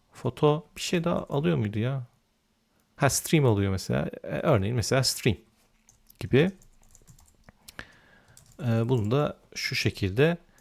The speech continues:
yapıyor olacağız. E, şey demiştik bir de, hatta hatırlarsanız mesela şey de olabilir. E, boş da olabilir. Hani empty request'leri de ifade edebilmek gerekir. Şunu alalım.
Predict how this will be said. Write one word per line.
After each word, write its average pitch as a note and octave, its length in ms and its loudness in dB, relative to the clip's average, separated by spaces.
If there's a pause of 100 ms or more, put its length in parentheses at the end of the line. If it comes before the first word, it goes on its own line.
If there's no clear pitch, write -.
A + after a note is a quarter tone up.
(140)
yapıyor B2 360 2
olacağız. C3 580 0 (460)
E, D#3+ 220 8
şey G3+ 260 8
demiştik C3 400 6
bir G#2+ 100 4
de, G#2+ 100 6
hatta A2 560 4
hatırlarsanız A2+ 560 2
mesela A#2 380 2
şey C3+ 280 4
de B2 40 6
olabilir. G2 640 2
E, G#2 680 0
boş C3 300 6
da C3 40 8
olabilir. G2+ 520 6
Hani A2+ 160 2
empty A#2+ 280 2
request'leri A#2 640 2
de A#2+ 60 6
ifade G#2+ 320 4
edebilmek G#2+ 580 0
gerekir. A2 460 2 (580)
Şunu - 840 -2
alalım. C3 680 4